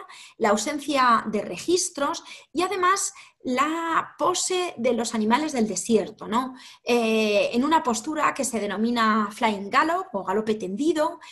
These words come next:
que es, eh, muy característica de la representación animal, eh, y, y que tenemos documentada en algunas escenas de caza a partir de mediados de la dieciocho dinastía y no antes, ¿no?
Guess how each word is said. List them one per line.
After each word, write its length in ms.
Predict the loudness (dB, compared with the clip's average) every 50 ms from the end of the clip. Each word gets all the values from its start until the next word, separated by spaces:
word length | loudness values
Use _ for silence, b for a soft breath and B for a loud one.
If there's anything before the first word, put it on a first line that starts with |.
| B B B B _
que 160 | 2 2 2
es, 240 | 2 0 -4 -4 _
eh, 720 | 0 2 2 4 4 2 2 2 0 0 -2 -2 -4 -2 2
muy 200 | 2 2 2 2
característica 1120 | -2 -2 -4 -4 -2 0 0 0 2 0 -2 -2 -4 -6 -8 -8 -4 0 2 2 2 2 2
de 100 | 0 0
la 100 | 0 -2
representación 800 | -4 -6 -10 -12 -10 -8 -8 -8 -8 -8 -6 -6 -4 -4 -6 -6 -6
animal, 580 | -8 -8 -6 -2 0 2 2 2 0 0 -4 -8 B B B B B B B B
eh, 340 | 0 0 2 2 2 2 0
y, 200 | -2 -4 -8 -12 _ _ _ _ _
y 120 | -16 -4
que 120 | -2 -2
tenemos 300 | 0 0 -2 -2 -2 -2
documentada 540 | -4 -4 -4 -4 -6 -8 -4 -4 -2 -2 0
en 80 | -2 -2
algunas 400 | -4 -4 -4 -2 -2 -2 -4 -4
escenas 400 | -8 -6 -4 -2 -2 -2 -2 -4
de 100 | -6 -2
caza 500 | 0 0 0 0 -2 -2 -2 -2 -2 -4 B B B B B B B
a 120 | -8 -2 0
partir 280 | 0 0 0 -2 -2
de 120 | -2 0 0
mediados 640 | 0 0 2 2 2 2 0 -2 -4 -6 -6 -4 -2
de 120 | 0 0
la 280 | 2 2 2 0 -2 -4
dieciocho 600 | -4 -2 0 0 0 2 0 0 0 0 -4 -6
dinastía 760 | -6 -6 -8 -8 -10 -10 -8 -6 -6 -6 -6 -8 -8 -12 -8 _
y 100 | 2 4
no 200 | 4 4 2 -2
antes, 460 | -6 -8 -12 -16 -20 -20 _ _ -6
¿no? 260 | -6 -6 -6 -8 -12